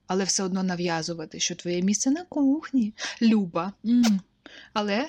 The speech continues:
<laughs> давай, пішла. То, ну, від цього потім всі страждають. І чоловіки так само, бо, наприклад, е, тягнути там на собі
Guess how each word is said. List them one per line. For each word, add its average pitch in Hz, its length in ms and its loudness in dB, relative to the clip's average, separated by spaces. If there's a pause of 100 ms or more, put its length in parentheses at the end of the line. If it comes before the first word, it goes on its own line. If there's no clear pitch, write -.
<laughs> 320 140 2
давай, 254 380 4 (100)
пішла. 247 420 4 (1120)
То, 202 440 0 (200)
ну, 208 240 2 (360)
від 185 280 -4
цього 220 280 -2
потім 208 720 0 (260)
всі - 220 0
страждають. - 520 -8 (240)
І 185 40 -12
чоловіки 185 440 -2
так 254 180 -4
само, 165 280 -6
бо, 180 300 -2 (320)
наприклад, 190 600 -2
е, 175 260 -2 (300)
тягнути 202 680 4
там 170 200 -6
на 180 100 -4
собі 185 520 -2